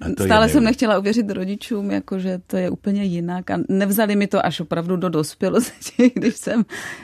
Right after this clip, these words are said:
Speaker 2: zjistila,
Speaker 1: Jo,
Speaker 2: samozřejmě.
Speaker 1: počkejte, když jste to zjistila, v kolika letech teda? To je docela
Speaker 2: Ne, tak
Speaker 1: zajímavé.
Speaker 2: už s-,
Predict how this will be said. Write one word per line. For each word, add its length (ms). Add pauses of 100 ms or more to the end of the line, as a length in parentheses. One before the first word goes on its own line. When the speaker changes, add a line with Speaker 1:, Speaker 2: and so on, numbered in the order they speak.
(120)
Speaker 2:
zjistila, 440
Speaker 1:
Jo, 60
Speaker 2:
samozřejmě. 300
Speaker 1:
počkejte, 380
když 160
jste 120
to 100
zjistila, 300
v 40
kolika 300
letech 320
teda? 220
To 80
je 60
docela 220
Speaker 2:
Ne, 80
tak 100
Speaker 1:
zajímavé. 180
Speaker 2:
už 40
s-, 160